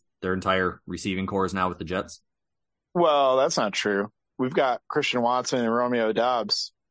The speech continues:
Speaker 2: two, two guys who are gonna be, Christian Watson is a stud. So I think we're all right. I think we're all right there.
Speaker 1: We have our first official March Madness winner. Texas A and M Corpus Christi holds on for the win.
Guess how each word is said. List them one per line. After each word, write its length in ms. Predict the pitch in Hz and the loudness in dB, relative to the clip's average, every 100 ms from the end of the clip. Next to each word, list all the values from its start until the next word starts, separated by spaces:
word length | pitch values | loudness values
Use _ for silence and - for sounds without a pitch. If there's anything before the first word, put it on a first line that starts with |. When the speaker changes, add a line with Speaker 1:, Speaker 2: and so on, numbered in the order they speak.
| _ | _
Speaker 2:
two, 240 | - 123 110 | -2 0 0
two 280 | - 127 | 0 2
guys 380 | 120 123 123 117 | 4 4 4 2
who 120 | - 117 | 0 0
are 100 | 107 | 2
gonna 260 | 120 110 | 0 0
be, 380 | 107 113 110 104 _ _ _ _ _ _ _ _ - - | 0 0 0 -2 _ _ _ _ _ _ _ _ -20 -4
Christian 320 | 190 226 139 | -2 0 0
Watson 440 | 120 139 143 - 104 | 2 0 -2 -2 -2
is 400 | 95 - - - _ _ _ _ _ _ _ _ _ | -2 -2 -4 -8 _ _ _ _ _ _ _ _ _
a 60 | - | -6
stud. 380 | - 117 101 95 _ _ | -2 0 -2 -6 _ _
So 400 | - - 98 101 - _ _ _ _ _ _ | -6 -2 0 -2 -6 _ _ _ _ _ _
I 60 | 139 | -2
think 200 | 165 147 | -2 0
we're 160 | 160 165 | 2 2
all 80 | |
right. 240 | 170 139 95 - _ _ | 2 0 -2 -10 _ _
I 20 | |
think 180 | - 120 | -12 -4
we're 140 | 135 127 | 0 0
all 60 | |
right 240 | 123 107 - | 0 0 -4
there. 220 | 92 87 _ _ _ | -8 -10 _ _ _
Speaker 1:
We 80 | 117 | 2
have 120 | 127 | 6
our 120 | 120 120 | 6 6
first 320 | 160 165 147 | 6 4 2
official 380 | 139 156 - 131 | 4 4 6 6
March 280 | 127 127 | 4 4
Madness 360 | 143 135 127 - | 2 2 2 4
winner. 200 | 135 123 | 4 4
Texas 320 | 120 175 117 | 4 0 4
A 40 | 127 | 4
and 100 | 120 | 6
M 160 | 120 113 | 4 4
Corpus 340 | 135 123 110 | 2 0 0
Christi 360 | - 120 - 110 | 0 2 2 2
holds 300 | 113 113 120 | 4 4 6
on 220 | 117 113 | 4 4
for 100 | 113 | 2
the 100 | 107 | 2
win. 460 | 113 113 110 113 | 4 4 4 0